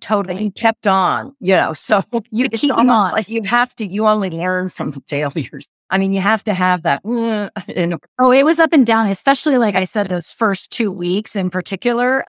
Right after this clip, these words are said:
Speaker 1: But, you know, it was really up and down in a lot of ways. And it still is up and down. It's not like, "Oh, I've got this positive thinking thing. Now it's just easy." It's like,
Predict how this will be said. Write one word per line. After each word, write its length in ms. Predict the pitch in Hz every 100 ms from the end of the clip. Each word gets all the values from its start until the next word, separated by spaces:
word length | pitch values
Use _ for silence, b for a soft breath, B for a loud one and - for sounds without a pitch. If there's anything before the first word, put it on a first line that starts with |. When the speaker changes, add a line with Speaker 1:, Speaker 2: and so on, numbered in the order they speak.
| -
Speaker 1:
But, 240 | 202 185 -
you 160 | 240
know, 180 | 226 185
it 100 | 190
was 200 | 233 214
really 220 | 233 226
up 160 | 190 196
and 120 | 190
down 260 | 185 185 185
in 60 |
a 60 | 175
lot 180 | 175 190
of 60 |
ways. 160 | 196 196
And 100 | 226
it 120 | 233
still 300 | - - 370
is 160 | 415 190
up 140 | 170
and 140 | 170 160
down. 220 | 160 160
It's 140 | 175
not 160 | 302 320
like, 160 | 269 -
"Oh, 100 | 269
I've 160 | 240 -
got 200 | 233 220
this 160 | 208
positive 460 | - 247 226 208 196
thinking 380 | - 240 226 196
thing. 240 | 196 185
Now 200 | 185 208
it's 160 | 202 -
just 240 | 196 -
easy." 360 | 240 285 220 202
It's 140 | 208
like, 220 | 254 247